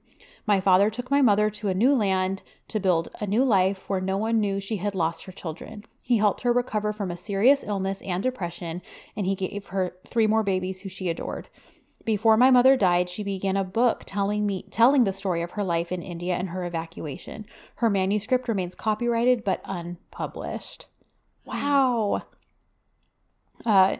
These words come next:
Speaker 1: and she signs it, "Vivian, member of the mini Canadian branch of the Dizzy for D C Facebook group." <laughs> I just adore her. Wow, that is, that's an intense story.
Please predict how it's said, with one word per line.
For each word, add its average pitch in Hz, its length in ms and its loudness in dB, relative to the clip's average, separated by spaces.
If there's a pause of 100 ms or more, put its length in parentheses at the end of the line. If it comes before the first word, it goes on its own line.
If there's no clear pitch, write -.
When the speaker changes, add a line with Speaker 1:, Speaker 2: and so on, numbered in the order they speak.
Speaker 1:
and 226 100 -2
she 202 120 2
signs 190 240 0
it, 202 120 2
"Vivian, 196 580 4
member 208 280 6
of 208 200 4
the 208 60 0
mini 226 300 4
Canadian 220 560 4
branch 190 320 2
of 190 140 0
the 202 80 2
Dizzy 208 260 6
for 175 220 -4
D 165 80 -8
C 220 280 -2
Facebook - 540 0
group." - 340 -4 (120)
<laughs> 330 1120 -4
I 247 120 -4
just 240 260 -2
adore 214 160 -6
her. 208 100 0
Wow, 240 520 8
that 233 280 4
is, 214 520 4 (640)
that's 254 240 4
an 403 100 8
intense 233 480 4
story. 262 760 2